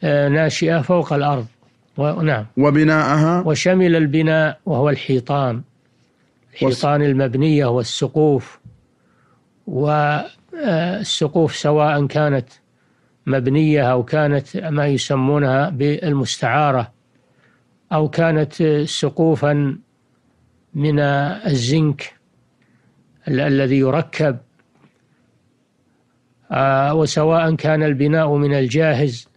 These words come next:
Speaker 1: أو كان من الثابت، فإن كل هذا يشمله اسم الدار. نعم.
Speaker 2: وسقفها.
Speaker 1: نعم.
Speaker 2: والباب المنصوب.
Speaker 1: وشمل الباب المنصوب، كل الأبواب المنصوبة المركبة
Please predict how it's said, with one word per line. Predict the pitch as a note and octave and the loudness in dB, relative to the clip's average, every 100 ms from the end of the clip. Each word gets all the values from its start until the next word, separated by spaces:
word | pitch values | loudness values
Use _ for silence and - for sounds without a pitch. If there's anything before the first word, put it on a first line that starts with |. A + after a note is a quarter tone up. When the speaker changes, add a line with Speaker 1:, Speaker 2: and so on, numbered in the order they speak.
| _ _ _ _ _ _ | _ _ _ _ _ _
Speaker 1:
أو | D3+ D3+ | -4 -2
كان | D3+ D3+ D3+ | 0 0 2
من | D3 C#3+ | 2 0
الثابت، | C3 - D#3 D#3 C#3+ - - - _ _ _ _ _ _ | -2 0 0 2 0 -2 -8 -20 _ _ _ _ _ _
فإن | D#3+ F3+ D#3 | -2 0 0
كل | F3 F3 | 2 2
هذا | D3 D#3 F#3 G3 | 2 2 2 2
يشمله | F3 C#3+ D#3+ E3 D3+ D3+ F#3 E3 | 0 0 0 2 2 2 0 -2
اسم | - D#3+ | 0 -2
الدار. | C#3 B2+ C3+ A#2 - _ _ _ | 0 0 -2 -2 -10 _ _ _
نعم. | B2+ G2 A2 _ _ | -6 -6 -10 _ _
Speaker 2:
وسقفها. | C#3 C3+ E3 D#3+ C3+ D3 D3+ F3+ - - - _ - | -4 0 -2 -2 -2 2 2 2 -2 -6 -20 _ -6
Speaker 1:
نعم. | C#3 G#2+ - | -4 -4 -2
Speaker 2:
والباب | C3 C3 C3 D3+ D3+ D3 | 0 2 4 4 4 4
المنصوب. | C#3+ C#3 C3+ D#3+ D#3 C#3 C3 - | 2 2 2 2 2 2 -2 -4
Speaker 1:
وشمل | D#3 - F3 F3+ E3+ | -4 0 2 4 2
الباب | D#3+ D3 E3 D#3 | 2 2 2 2
المنصوب، | D3 C#3+ C3+ - E3 A#2+ | 0 0 -2 0 0 0
كل | - F3+ E3+ | 0 2 2
الأبواب | D3 D3 C#3+ D#3 C#3+ | 2 0 2 2 2
المنصوبة | C#3 C3+ A#2+ - D#3+ C3+ C#3+ B2 | 0 0 -2 0 0 2 -2 -2
المركبة | A#2+ C3 D#3+ - D3 D3+ | -2 -2 -4 -2 -2 0